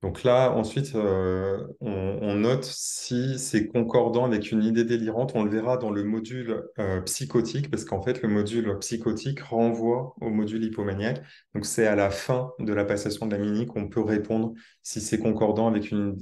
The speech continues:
une idée délirante ou pas. Et ça, c'est le but de distinguer le trouble schizoaffectif du trouble bipolaire psychotique. On va y revenir. Question B.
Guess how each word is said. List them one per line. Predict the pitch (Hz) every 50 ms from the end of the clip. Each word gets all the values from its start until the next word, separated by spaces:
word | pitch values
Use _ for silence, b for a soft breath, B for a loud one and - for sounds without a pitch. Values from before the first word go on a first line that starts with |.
| - -
une | 113 107 101 101
idée | 101 95 101 104
délirante | 104 107 104 104 104 107 107 107 101 -
ou | 107 98
pas. | - 107 110 131 143 B B B B B B B B B
Et | 113 98
ça, | - - 127 127
c'est | - - 120
le | 104 104 104
but | 101 104 120 135 143 - - -
de | 113 104 101
distinguer | 104 117 120 - - 120 113 113 107 110 113 123 139
le | 135 110 104 101
trouble | - - - 131 -
schizoaffectif | - - - - 123 110 117 117 113 113 - - 107 - - - 117 120 120 - -
du | 117 104 98 98
trouble | 98 - - 131 117 110 110
bipolaire | 107 104 104 104 - 107 107 107
psychotique. | 107 - - 104 - 104 104 101 - - -
On | 104 98
va | 95 98
y | 98 101
revenir. | 101 101 95 95 95 92 92 - _ _ - - _ _ _ _ _ _ _ _ _ _ _ _ _ _ _ _ _ _ _ _ _ _ _ _ _ _ _ _ _ _ _ _ _ _ _ _ _ _ _ _ _ _ _ _ _ _ _ _ -
Question | - 127 - - - - 123 110
B. | 107 101